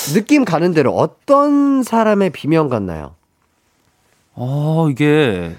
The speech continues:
Speaker 1: 저
Speaker 2: 일단 저 남자인지 여자인지도 잘 모르겠는데 어린 아이 같긴 해요.
Speaker 1: 맞아요. 저, 저도 그런
Speaker 2: 어,
Speaker 1: 느낌이에요.
Speaker 2: 어, 좀 어린
Speaker 1: 어,
Speaker 2: 아이고
Speaker 1: 어허.
Speaker 2: 이게 비명이 연타로 나왔다는 거는
Speaker 1: 네.
Speaker 2: 이 무언가가 이게,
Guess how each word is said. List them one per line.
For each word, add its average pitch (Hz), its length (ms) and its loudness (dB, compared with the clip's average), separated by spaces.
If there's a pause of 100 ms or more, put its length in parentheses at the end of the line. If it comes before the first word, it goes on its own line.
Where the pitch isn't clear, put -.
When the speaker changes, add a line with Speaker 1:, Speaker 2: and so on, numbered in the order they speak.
(160)
Speaker 1:
저 - 120 -8
Speaker 2:
일단 165 320 -4 (120)
저 139 140 -6
남자인지 160 460 2
여자인지도 131 300 0
잘 120 140 -4
모르겠는데 98 720 -2 (100)
어린 208 800 4
아이 113 180 0
같긴 104 280 -4
해요. 92 100 -6
Speaker 1:
맞아요. 135 340 2
저, 175 220 2
저도 170 280 0
그런 147 220 0
Speaker 2:
어, 113 60 2
Speaker 1:
느낌이에요. 110 340 0 (120)
Speaker 2:
어, 92 80 -10
좀 107 120 -8
어린 117 300 0
Speaker 1:
어, 107 60 0
Speaker 2:
아이고 98 460 -4
Speaker 1:
어허. 120 340 -4 (160)
Speaker 2:
이게 135 160 -6
비명이 175 960 -2
연타로 170 480 -4
나왔다는 113 440 -4
거는 92 340 -10
Speaker 1:
네. 78 300 -8 (960)
Speaker 2:
이 143 120 -4
무언가가 135 800 0
이게, 110 400 -4